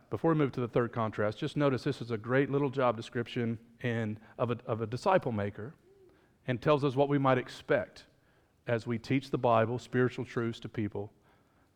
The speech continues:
that he says, "Our job is to take the word and to explain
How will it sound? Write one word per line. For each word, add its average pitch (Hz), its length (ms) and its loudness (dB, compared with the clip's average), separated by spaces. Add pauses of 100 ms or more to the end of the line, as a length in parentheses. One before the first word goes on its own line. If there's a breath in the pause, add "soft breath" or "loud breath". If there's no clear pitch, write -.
(160)
that 110 140 0
he 117 100 0
says, 120 460 0 (320)
"Our 117 140 2
job 127 260 4
is 123 140 -4
to 123 120 -4
take 135 300 0
the 175 80 4
word 123 340 2 (420)
and 113 180 -6
to 120 140 -6
explain 135 560 0